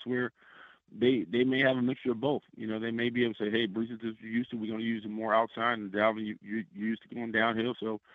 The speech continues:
we're gonna stuff it in there between the tackles." So I think it just a-, adds more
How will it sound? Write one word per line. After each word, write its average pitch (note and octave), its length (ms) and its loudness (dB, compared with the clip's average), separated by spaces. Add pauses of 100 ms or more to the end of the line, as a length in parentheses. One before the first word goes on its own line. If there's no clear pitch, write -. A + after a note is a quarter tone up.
(340)
we're G#2 100 -2
gonna A2 240 0
stuff A2+ 220 -2
it - 80 -4
in A2 100 -2
there A2 140 -2
between A2 260 -6
the G2+ 100 -12
tackles." A#2+ 380 0
So A2 220 -6 (320)
I C#3 100 0
think D3+ 160 4
it B2+ 60 2
just B2 160 2
a-, D2+ 240 -8
adds A#2 280 2
more A2 320 2